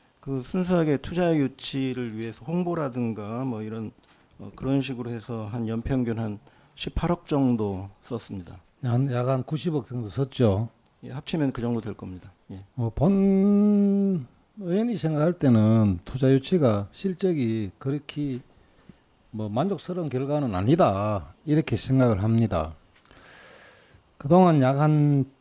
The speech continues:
Speaker 2: 칠십 건의, 일흔 건의 투자 유치 협약 중에 약 한 스무 건 협약이 철회되었다고 들었는데 맞습니까?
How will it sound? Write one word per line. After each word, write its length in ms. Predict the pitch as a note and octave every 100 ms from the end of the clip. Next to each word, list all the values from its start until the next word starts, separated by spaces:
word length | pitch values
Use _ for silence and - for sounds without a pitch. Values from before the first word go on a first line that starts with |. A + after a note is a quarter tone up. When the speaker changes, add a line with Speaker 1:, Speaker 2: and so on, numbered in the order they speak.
| -
Speaker 2:
칠십 520 | - B3+ - C4+ -
건의, 680 | F#3+ E3 C#3+ B2 A2+ G#2+ G#2 - _ - F3+
일흔 280 | C4 B3+ G3
건의 280 | D#3+ C3+ A#2+ -
투자 300 | - C#3+ C3
유치 800 | A#2 - - D#3 D#3 D#3 D3+ B2
협약 340 | D#3+ D#3+ C3
중에 560 | E3 E3+ B2+ G2 F2+ F#2 _ - - - - - - - - - - B2+
약 200 | D3 C#3+
한 140 | E3
스무 380 | - D4 D#4+ C4
건 320 | G#3+ E3+ C3+
협약이 400 | E3 E3+ D3+ B2
철회되었다고 720 | - A#3 C4 A3+ F3+ C3 A#2
들었는데 340 | A2+ B2 A2 G2+
맞습니까? 760 | G2 G#2 A#2+ D#3+ F3 G#2+ A2+